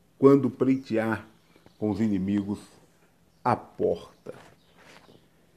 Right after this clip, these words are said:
Então, eu quero estar orando pela sua família. Família é bênção, família é presente de Deus, família é,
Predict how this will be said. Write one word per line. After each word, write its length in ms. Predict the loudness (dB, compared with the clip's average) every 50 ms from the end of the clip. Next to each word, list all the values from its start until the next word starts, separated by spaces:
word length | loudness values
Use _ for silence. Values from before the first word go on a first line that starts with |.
| _ _ _ _ _ _ _ _ _
Então, 120 | -10 -10
eu 60 | -10 -2
quero 220 | 2 4 4 4
estar 220 | 2 2 4 6
orando 500 | 6 8 8 8 6 6 6 4 2 0 -2 -10 -16 -20 _ _ -20 -20 -20 -20 -20 _ -20 -20 -20 -20 -20 -20 -20 -20 _ _ _ _ -4
pela 200 | -2 0 0 0
sua 180 | 0 0 0
família. 580 | 0 0 0 -2 -2 -2 -6 -6 -10 -12 -16 -18 -20 _ _ _ _ _ _ _ _ _ _ -4
Família 300 | -2 0 2 4 4 4
é 40 | 2
bênção, 600 | 4 8 8 8 8 8 6 2 -4 -12 -12 -12
família 680 | -10 -8 -6 -2 -2 0 0 0 0 0 -2 -2 -4 -8 -20 _ _ _ _ _ _ _ _ _ -4
é 60 | -4
presente 800 | -2 -2 0 0 0 0 0 -2 0 0 2 2 0 -4 -8 -14
de 100 | -14 -10
Deus, 360 | -4 0 2 2 2 2 -2
família 720 | -4 -6 -6 -6 -4 -2 0 0 0 0 -2 -4 -4 -6 -12 -18 _ _ _ _ _ _ _ _ _ _ _ _ _ _ _ _ -20 -20 _ 0
é, 800 | 2 4 6 6 6 4 4 2 2 0 0 -2 -4 -6 -10